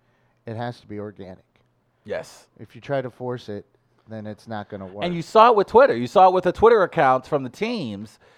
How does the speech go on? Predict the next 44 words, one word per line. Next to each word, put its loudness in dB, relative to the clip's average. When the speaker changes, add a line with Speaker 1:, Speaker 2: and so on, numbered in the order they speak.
Speaker 2:
It 2
felt 6
like 2
they, 2
like, 2
if -4
it's -8
one 6
thing -4
that 0
W 0
W 0
E 0
does 2
very 0
well, -2
is -8
their -8
social -8
media -10
outreach. -12
Uh, -2
they -2
do 0
it 4
w-, -8
as, -4
as -4
well 2
as -8
any -6
major -6
brand, 0
I -6
think, -8
in -4
America. 2
And 2
so 4
to -2
see -4
the 0
teams -4
even 0